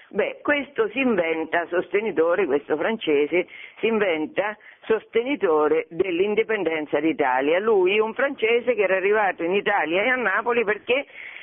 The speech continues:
perché avevamo perso del tutto la nostra indipendenza con Napoleone che aveva invaso gli stati italiani.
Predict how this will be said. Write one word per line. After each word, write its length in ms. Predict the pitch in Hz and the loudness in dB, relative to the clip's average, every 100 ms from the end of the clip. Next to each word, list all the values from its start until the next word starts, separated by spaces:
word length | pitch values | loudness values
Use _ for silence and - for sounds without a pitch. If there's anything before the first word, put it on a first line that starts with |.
| - | -6
perché 440 | 202 185 214 214 - - | -4 0 0 0 -4 -2
avevamo 440 | 190 208 196 214 | 2 2 2 0
perso 360 | 208 208 - 208 | 0 -2 0 0
del 200 | 208 208 | 0 0
tutto 340 | 269 247 190 | 0 0 0
la 120 | 175 | 0
nostra 280 | 185 202 196 | 0 0 -2
indipendenza 800 | 190 202 269 247 180 190 202 202 | -2 -2 -2 0 0 0 -2 0
con 160 | 175 175 | 0 0
Napoleone 580 | 170 208 220 160 175 | 0 0 2 2 0
che 80 | 156 | -2
aveva 280 | 156 151 147 | 0 2 2
invaso 420 | 151 135 127 - | 2 0 -2 -4
gli 140 | 131 123 | -4 -4
stati 240 | 107 120 | -4 -4
italiani. 580 | 110 90 90 92 80 95 | -4 -4 -4 -4 -4 -8